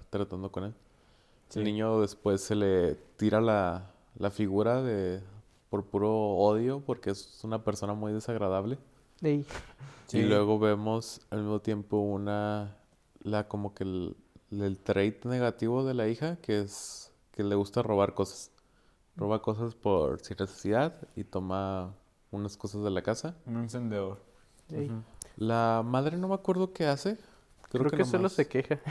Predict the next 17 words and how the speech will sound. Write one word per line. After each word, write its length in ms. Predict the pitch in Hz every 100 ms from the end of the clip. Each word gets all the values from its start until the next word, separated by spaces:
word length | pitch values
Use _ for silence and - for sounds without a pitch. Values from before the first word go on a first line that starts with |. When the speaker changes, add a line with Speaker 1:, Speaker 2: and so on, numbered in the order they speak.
| -
Speaker 2:
Sí. 340 | 127 135 123 117
Speaker 1:
Sí. 420 | - - 120 117
Speaker 2:
No, 240 | 139 156 151
eh, 360 | 131 127 131 -
eh, 60 |
agarra 320 | 123 123 127 147
whisky 400 | 127 120 - 139
de 120 | 127
uno 220 | 110 120
de 160 | 127 123
los, 280 | 113 107 -
de 180 | 117 110
los 280 | 110 107 104
frascos 460 | 113 107 - -
que 100 | -
tiene 340 | 110 110 110 110
ahí. 200 | 107